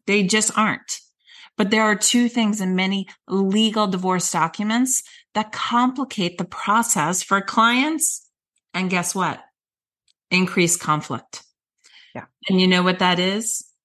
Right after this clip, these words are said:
Speaker 1: Deborah, you know.
Speaker 2: I know
Speaker 1: Are
Speaker 2: what it is.
Speaker 1: Are, are you listeners thinking? You might not be picking up on this one,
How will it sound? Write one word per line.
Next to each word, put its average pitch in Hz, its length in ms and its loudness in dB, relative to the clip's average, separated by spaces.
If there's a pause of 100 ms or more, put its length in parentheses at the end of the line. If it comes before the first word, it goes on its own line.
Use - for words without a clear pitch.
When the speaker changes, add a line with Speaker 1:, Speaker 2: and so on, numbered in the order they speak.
(400)
Speaker 1:
Deborah, 165 240 0
you 160 180 2
know. 165 360 -2 (460)
Speaker 2:
I 208 140 2
know 254 120 4
Speaker 1:
Are 202 40 2
Speaker 2:
what 160 160 2
it 139 140 2
is. 165 240 2 (100)
Speaker 1:
Are, 180 300 2
are 190 120 4
you 208 200 0
listeners 220 680 0
thinking? 294 560 -6 (420)
You 185 120 -4
might 214 180 0
not 311 240 -2
be 311 120 -2
picking 302 340 -4
up 294 160 -4
on 233 160 0
this 269 240 -2
one, - 300 -8